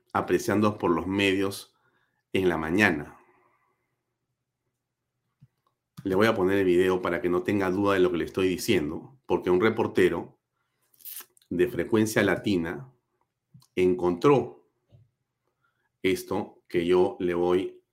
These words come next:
a decir. Es Vanessa Sánchez, reportera de Latina, descubrió lo que está ocurriendo,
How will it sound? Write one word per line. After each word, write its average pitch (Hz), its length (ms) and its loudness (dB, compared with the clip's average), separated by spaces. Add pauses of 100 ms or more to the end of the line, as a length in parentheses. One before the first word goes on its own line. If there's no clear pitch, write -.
(200)
a 87 100 -2
decir. 78 440 -6 (880)
Es 104 200 0
Vanessa 95 400 0
Sánchez, - 760 -6 (640)
reportera 90 760 2
de 87 120 -4
Latina, 85 720 -6 (380)
descubrió 92 880 0 (400)
lo 87 260 0
que - 320 -6
está 101 540 -2
ocurriendo, 90 920 -2